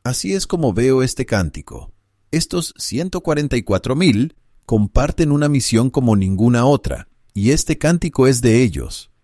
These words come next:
Es su historia y su adoración, y lo cantan. Quiero decir, piénsalo, imagina su llamado. Tienen que servir durante la tribulación. El mundo entero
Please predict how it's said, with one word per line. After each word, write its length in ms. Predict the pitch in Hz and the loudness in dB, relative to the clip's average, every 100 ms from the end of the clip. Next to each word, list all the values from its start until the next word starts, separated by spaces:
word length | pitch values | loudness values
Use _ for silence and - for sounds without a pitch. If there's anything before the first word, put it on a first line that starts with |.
| _ | _
Es 180 | 92 104 | -6 -2
su 140 | - | 2
historia 680 | 127 - 185 117 78 78 104 | 2 2 2 2 0 -4 -6
y 120 | - 107 | -6 0
su 180 | - | 2
adoración, 720 | 98 101 90 - 131 113 76 - _ | 4 4 2 2 4 2 -2 -10 _
y 120 | 135 | 0
lo 200 | 135 120 | 4 4
cantan. 540 | - 143 120 73 60 - _ _ _ - | 2 0 0 -4 -10 -16 _ _ _ -6
Quiero 300 | 214 220 170 | 0 2 4
decir, 540 | 139 - 170 95 78 - | 2 2 2 2 0 -8
piénsalo, 800 | 151 170 180 143 78 65 58 - _ | 0 2 2 2 0 -2 -10 -16 _
imagina 640 | - 120 110 - 196 196 190 | -2 2 2 0 0 2 0
su 180 | - 156 | 0 0
llamado. 580 | 160 160 131 73 - - _ - | 0 0 -2 -2 -10 -16 _ -14
Tienen 400 | 156 180 190 190 | -2 0 2 0
que 140 | - 165 | 0 0
servir 500 | 156 117 123 160 143 | 2 2 4 2 4
durante 420 | 135 139 143 131 | 2 2 0 2
la 140 | 117 | 2
tribulación. 840 | - 117 117 110 - 131 101 65 - _ _ _ | 2 0 2 2 2 0 0 -4 -16 _ _ _
El 180 | 107 113 | -2 2
mundo 340 | 165 190 185 | 2 4 2
entero 600 | 170 - 127 78 69 - | 2 2 0 0 -6 -8